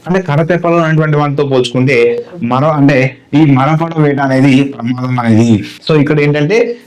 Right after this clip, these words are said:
కర్రతెప్పలతో పోల్చుకుంటే మరపడవ వేట అనేది ప్రమాదం అనేది అంశం గుర్తుపెట్టుకోవాలి. చాలా ఇది ఇంపార్టెంట్, ఎగ్జామ్ అడుగుతాడు. కర్ర,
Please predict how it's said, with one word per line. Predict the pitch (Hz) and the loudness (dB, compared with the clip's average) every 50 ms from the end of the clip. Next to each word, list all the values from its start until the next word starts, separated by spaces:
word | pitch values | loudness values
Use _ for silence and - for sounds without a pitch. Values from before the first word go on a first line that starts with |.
| _ - 127 | _ -8 -4
కర్రతెప్పలతో | 123 139 139 151 151 147 147 139 156 - | -2 0 0 0 2 2 2 2 2 2
పోల్చుకుంటే | 131 135 123 - - 135 135 135 143 127 127 127 127 - - - - 110 | 0 0 -2 -2 -6 -6 -4 -2 0 0 0 0 -2 -4 -12 -6 -2 0
మరపడవ | 113 120 127 120 139 139 139 | 0 0 0 0 0 2 2
వేట | 131 127 123 117 123 | 2 2 2 2 0
అనేది | 117 117 120 143 196 226 196 - - - - - | 0 2 2 4 4 2 2 -2 -6 -12 -8 -4
ప్రమాదం | 107 104 113 120 123 120 120 117 | -2 0 0 0 0 -2 -2 -2
అనేది | 113 110 110 113 | 0 0 2 2
అంశం | 107 104 104 - 113 107 101 | 2 0 0 0 0 0 0
గుర్తుపెట్టుకోవాలి. | 101 98 110 104 104 - 107 107 104 107 | 0 0 0 -2 -2 0 -2 -2 -2 -2
చాలా | 101 110 104 107 131 165 170 175 - - - _ _ - | -2 -2 -2 -2 -4 -4 -6 -12 -16 -20 -20 _ _ 0
ఇది | 104 113 | 2 4
ఇంపార్టెంట్, | 113 117 120 127 123 117 110 110 113 | 4 4 2 2 0 0 0 2 2
ఎగ్జామ్ | 110 107 117 131 127 120 | 2 2 2 0 0 0
అడుగుతాడు. | 117 110 110 104 101 - - - - _ _ - | 0 0 0 0 -2 -2 -6 -12 -20 _ _ -6
కర్ర, | 120 123 131 139 131 | -4 -2 0 0 -2